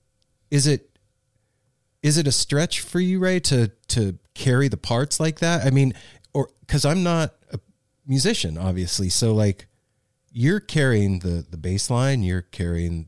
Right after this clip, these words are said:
the melody and the rhythm and all of it with this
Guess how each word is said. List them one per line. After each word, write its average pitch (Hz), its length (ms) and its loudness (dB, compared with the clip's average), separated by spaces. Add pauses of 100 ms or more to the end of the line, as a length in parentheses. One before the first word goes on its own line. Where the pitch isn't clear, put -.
the 87 80 -10
melody 120 640 0
and 82 420 -6
the 82 80 -10
rhythm 143 640 -2 (140)
and 85 400 -6 (160)
all 147 180 2
of 107 100 0
it 87 180 -4 (180)
with 101 300 -2 (400)
this - 540 -4